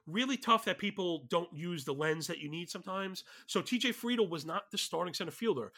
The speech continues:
People see the season stats, and it's like, "Oh, what? These are, like, not gr-, eh, they're, they're, they're replaceable. I don't know what you're seeing." He was up and down. He was injured. He got the call up.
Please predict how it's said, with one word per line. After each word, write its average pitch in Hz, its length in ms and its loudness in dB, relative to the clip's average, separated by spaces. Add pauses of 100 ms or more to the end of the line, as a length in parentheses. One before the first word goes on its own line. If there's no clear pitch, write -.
(180)
People 233 240 4
see 208 240 2
the 175 80 -2
season 208 320 0
stats, 262 380 4
and 226 60 -6
it's 202 100 -6
like, 285 120 -4
"Oh, 359 240 4
what? 339 240 4
These 277 160 2
are, 330 100 -2
like, 330 200 -2
not 254 260 2
gr-, - 480 -10
eh, 285 280 8
they're, 247 200 4 (100)
they're, 233 300 6
they're 233 120 4
replaceable. 254 760 4
I 208 80 8
don't 190 100 0
know 190 80 -2
what 165 120 -6
you're 160 80 -6
seeing." 254 420 0 (380)
He 240 120 4
was 190 200 2
up 247 140 4
and 269 100 -2
down. 233 400 4 (140)
He 202 100 -2
was 165 180 -4
injured. 123 380 -4 (180)
He 156 140 -8
got 202 240 2
the 240 40 -4
call - 460 -4
up. 180 260 2